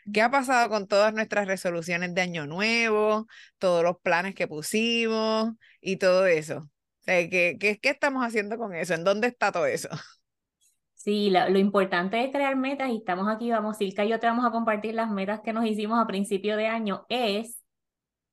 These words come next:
Speaker 2: primero las creas con este sueño grande de
Speaker 1: Ujú.
Speaker 2: hacer algo diferente. Puede ser grande o chiquito, no importa, tú defines tus metas financieras.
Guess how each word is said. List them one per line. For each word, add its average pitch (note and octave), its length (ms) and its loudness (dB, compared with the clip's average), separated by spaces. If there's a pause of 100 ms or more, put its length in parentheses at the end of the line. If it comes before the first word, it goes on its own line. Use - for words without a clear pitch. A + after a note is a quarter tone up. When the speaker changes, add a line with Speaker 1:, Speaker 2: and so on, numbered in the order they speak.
(520)
Speaker 2:
primero B3+ 360 2
las F4 160 4 (100)
creas A3+ 680 2
con G#3 140 -4
este G3+ 300 -2
sueño B3 640 2
grande G#3+ 640 2 (480)
de G3 180 -4
Speaker 1:
Ujú. F#3 100 0
Speaker 2:
hacer F3+ 240 0
algo G#3+ 240 2
diferente. E3+ 600 0
Puede A3+ 220 -2
ser D#4+ 160 2
grande D#4 320 4
o - 20 4
chiquito, B3 500 -4
no G3+ 60 0
importa, G3+ 460 0
tú F3 80 0
defines G3+ 460 -2
tus G3 120 -2
metas E3+ 320 -2
financieras. E3 640 -6